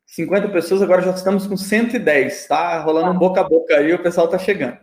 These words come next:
Speaker 1: Então, só pra introduzir o pessoal, gente, é, a Thaís é da área de música, é cantora, tinha uma escola de música, é, tava com tudo,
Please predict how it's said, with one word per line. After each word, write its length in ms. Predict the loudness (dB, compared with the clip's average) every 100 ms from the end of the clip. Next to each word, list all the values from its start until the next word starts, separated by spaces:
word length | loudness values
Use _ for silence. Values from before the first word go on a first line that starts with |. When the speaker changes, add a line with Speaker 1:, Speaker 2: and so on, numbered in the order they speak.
| _ _ _ _ _
Speaker 1:
Então, 340 | -2 -2 -4
só 200 | -6 0
pra 140 | 0 0
introduzir 560 | 0 2 2 -2 -4 -2
o 40 |
pessoal, 460 | -2 0 2 2 0
gente, 340 | -4 -8 -14 -20 _ _ _ _ _ -4
é, 540 | 2 2 2 -2 -10 -20 -14
a 100 | -10
Thaís 360 | -2 0 0 0
é 60 | 2
da 120 | 2
área 160 | 0 -2
de 100 | -6
música, 480 | -4 -2 -4 -4
é 40 | -6
cantora, 560 | -6 -6 0 2 2
tinha 140 | 0 -6
uma 60 |
escola 300 | -6 -2 -2
de 100 | -2
música, 500 | -2 -2 -4 -6 -12 -14 _ _
é, 200 | -4 -2 0
tava 320 | 0 0 -2
com 120 | -4
tudo, 540 | -2 -2 0 -2 -4